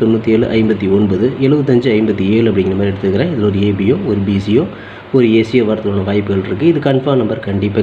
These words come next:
கிடையாது. எல்லாமே கெஸ்ஸிங் தான். உங்களோட கெஸ்ஸிங், என் கெஸ்ஸிங் ஒரே மாதிரி மேட்ச் ஆச்சுன்னா மட்டும் இந்த நம்பர்ஸை நீங்க லிமிட்டா மட்டும் ட்ரை பண்ணி பாருங்க. இங்க மை டார்கெட்ல எழுபத்தி நாலு, நாற்பத்தி ஏழு, எழுபத்தொம்பது, தொண்ணூத்தி ஏழு, மொத்தம் நாலு செட்டு கொடுத்துருக்கேன். இந்த நாலு செட்டில் ஒரு செட் அல்லது ரெண்டு செட்டு பாஸ் ஆகிறதுக்கு வாய்ப்புகள் இருக்கு.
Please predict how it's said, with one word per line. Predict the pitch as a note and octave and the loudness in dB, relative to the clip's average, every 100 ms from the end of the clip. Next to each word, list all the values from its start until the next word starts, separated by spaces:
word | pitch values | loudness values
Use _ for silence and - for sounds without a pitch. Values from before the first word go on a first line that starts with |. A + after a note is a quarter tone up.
| G2+ | -2
கிடையாது. | G#2 G#2 G2+ - | -2 0 0 0
எல்லாமே | G#2+ A#2 B2+ A2+ | 0 2 2 2
கெஸ்ஸிங் | G#2 - A#2 F#2+ | 0 0 0 0
தான். | C3 - D3+ | -4 -2 2
உங்களோட | E3+ F3 C#3 | 4 4 2
கெஸ்ஸிங், | C3+ C#3 D3+ A#2 | 0 2 2 4
என் | A#2+ | 2
கெஸ்ஸிங் | A2 C3 G#2+ | 2 2 2
ஒரே | A2 A#2+ | 2 2
மாதிரி | A2 G#2 | 2 0
மேட்ச் | G#2 G2+ | 0 0
ஆச்சுன்னா | G2+ G2+ G2+ | 0 0 0
மட்டும் | G2+ G#3+ B3+ - - - - | 0 0 -2 -10 -16 -8 2
இந்த | E3+ C3 | 2 4
நம்பர்ஸை | A#2+ B2+ A#2+ | 0 0 0
நீங்க | G#2+ D#3 | 0 0
லிமிட்டா | B2 A#2+ A2+ G#2 | 2 2 2 -2
மட்டும் | G#2+ A2 | -2 -2
ட்ரை | G2+ G2+ | -2 0
பண்ணி | G#2 F#2+ | -2 -2
பாருங்க. | G2 G#2 - - | -2 -2 -2 -2
இங்க | C3 A#2 | 0 2
மை | A#2+ E3+ D3+ | 2 0 0
டார்கெட்ல | A#2+ A2 G2 A#2 - - - - - B2 | 0 0 -2 -6 -8 -14 -18 -20 -4 2
எழுபத்தி | D3 E3+ C#3+ | 4 4 2
நாலு, | C3 C3+ A#2+ | 2 2 0
நாற்பத்தி | A2 A2+ G#2 G2 | 0 -2 -2 -2
ஏழு, | F#2+ D3 - - - - | -2 -6 -10 -20 -14 -2
எழுபத்தொம்பது, | C3+ D#3+ E3 B2 C3+ C3+ | 2 4 4 2 2 2
தொண்ணூத்தி | A#2 A2+ A2+ | 0 0 0
ஏழு, | G#2 B2+ | 2 2
மொத்தம் | G#2+ G#2+ G2 | 0 0 0
நாலு | A2+ G2 | 0 -2
செட்டு | G#2+ A2 | -2 -2
கொடுத்துருக்கேன். | G#2 G#2+ G#2 D#3 | -2 -2 -2 2
இந்த | C3+ A2 | 2 2
நாலு | G#2+ A#2 B2 | 2 0 -2
செட்டில் | A2+ G#2 B2+ C3+ | -4 -4 -2 0
ஒரு | B2+ | 0
செட் | D3 C3+ | 0 0
அல்லது | A2+ G#2+ | 0 0
ரெண்டு | G#2+ G#2 | 0 -2
செட்டு | G#2 G2 | -2 -2
பாஸ் | G#2 G2+ | -2 -2
ஆகிறதுக்கு | G#2+ G2+ G#2 G#2 | -4 -4 -2 -2
வாய்ப்புகள் | G2+ G2+ G2 G2+ | -2 0 -2 -2
இருக்கு. | G2 | -2